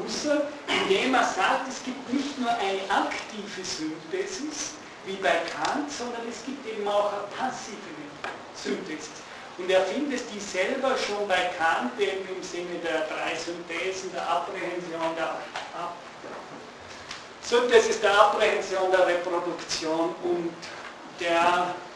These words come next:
Apprehension, Reproduktion und Aperzeption.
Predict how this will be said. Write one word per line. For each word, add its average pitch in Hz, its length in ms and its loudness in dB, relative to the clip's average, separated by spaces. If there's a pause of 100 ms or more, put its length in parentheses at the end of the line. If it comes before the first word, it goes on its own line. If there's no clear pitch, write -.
(1700)
Apprehension, 208 1400 -4
Reproduktion 202 680 -6
und 208 280 -6 (1800)
Aperzeption. 180 760 -2